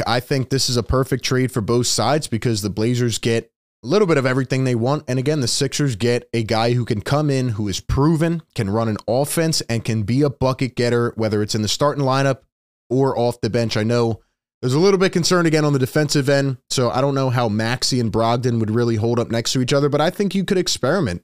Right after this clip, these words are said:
I think you could stagger him with different lineups, and Brogdon could be that sure offensive mind to come right in and run this team. I think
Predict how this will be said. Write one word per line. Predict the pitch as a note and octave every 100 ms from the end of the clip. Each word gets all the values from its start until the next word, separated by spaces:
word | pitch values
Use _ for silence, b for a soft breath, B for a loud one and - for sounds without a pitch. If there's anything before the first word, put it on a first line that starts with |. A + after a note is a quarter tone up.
| _
I | A2
think | A#2+ C#3 C3
you | C#3
could | B2+ B2
stagger | - G#2+ B2+ C3
him | C#3 B2+
with | A2+
different | A#2+ - A2+
lineups, | G#2+ D3 E3+ D#3 - - _ _ _ _
and | A#2+ A#2+
Brogdon | F#2+ C3+ D3+ D#3 E3+ D#3
could | D3
be | B2 C#3+
that | C3+ B2+ -
sure | - D3+ D3 D3+ D#3 -
offensive | B2+ C#3 - C#3 C3+ C3+ A2
mind | A#2+ B2 A#2 A2 G2 _ _ _
to | A#2+
come | - C3 B2
right | B2
in | A#2+
and | A#2 G#2
run | A2+ A2+
this | G2+ -
team. | A#2+ G#2 E2+
I | - A2+
think | - A#2 G#2+